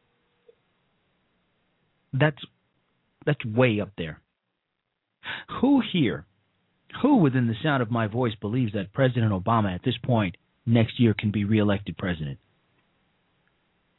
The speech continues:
What people would, in their right minds, or even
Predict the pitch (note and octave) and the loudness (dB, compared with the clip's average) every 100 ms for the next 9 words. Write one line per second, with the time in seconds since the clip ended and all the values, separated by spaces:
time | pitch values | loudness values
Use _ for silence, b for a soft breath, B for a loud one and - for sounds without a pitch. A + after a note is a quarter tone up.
0 | _ _ _ - G3 B3+ - A#3+ A3 G2 | _ _ _ 0 2 2 0 0 0 -2
1 | G2+ C3 C3 _ _ _ - F3 D#3+ D3 | 0 -2 -2 _ _ _ 0 2 4 4
2 | E3+ F3+ B2 C3+ E3 C3+ G#2 F#2 - _ | 2 0 0 2 4 2 -2 -8 -18 _
3 | _ _ _ _ _ D#3+ D#3+ A#3+ C4+ G#3 | _ _ _ _ _ -12 -6 -2 2 2
4 | A#2 | 0